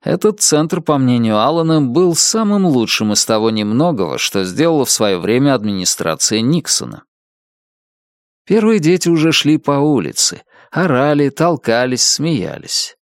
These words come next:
Алану вдруг пришла в голову одна мысль, и он открыл дверцу машины со стороны водителя. Потом он открыл бардачок и порылся в сваленных там вещах. Банка с сюрпризом Тодда выпала на коврик.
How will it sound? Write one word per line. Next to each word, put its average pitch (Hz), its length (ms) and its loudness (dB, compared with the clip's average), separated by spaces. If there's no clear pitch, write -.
Алану 139 360 0
вдруг 156 320 -2
пришла 156 340 0
в 143 80 -4
голову 147 340 2
одна 151 280 0
мысль, 110 600 -2
и 135 60 -2
он 139 200 2
открыл 151 360 0
дверцу 127 400 0
машины 139 420 0
со 131 160 0
стороны 123 440 0
водителя. 117 680 -6
Потом 117 340 -2
он 120 100 2
открыл 117 360 0
бардачок 104 840 -2
и 110 100 -4
порылся 156 480 0
в 160 60 -4
сваленных 131 520 0
там 107 260 -4
вещах. - 640 -6
Банка 85 500 -2
с - 80 0
сюрпризом 139 640 0
Тодда 139 460 0
выпала 113 480 0
на 110 180 -4
коврик. - 840 -14